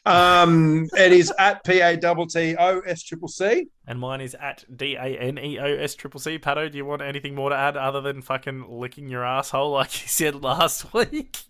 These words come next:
Speaker 1: Hey, no, it's not me doing it. <laughs> Anyway, no, yeah, plan, plan ahead. Look at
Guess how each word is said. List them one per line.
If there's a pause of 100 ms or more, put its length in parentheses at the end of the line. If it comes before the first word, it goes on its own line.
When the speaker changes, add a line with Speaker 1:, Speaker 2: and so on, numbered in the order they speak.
(600)
Speaker 1:
Hey,
no,
it's
not
me
doing
it. (760)
<laughs> (2000)
Anyway,
no,
yeah, (160)
plan, (240)
plan
ahead. (420)
Look
at